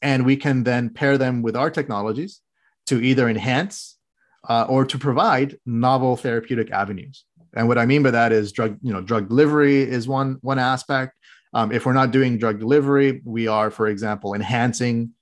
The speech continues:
the drug adherence, for example, is another area. Um, or we are providing data and information that's gonna be useful to development of the,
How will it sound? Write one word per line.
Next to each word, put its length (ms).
the 400
drug 260
adherence, 600
for 180
example, 480
is 80
another 380
area. 540
Um, 420
or 360
we 140
are 60
providing 460
data 280
and 100
information 800
that's 180
gonna 140
be 100
useful 380
to 100
development 480
of 120
the, 180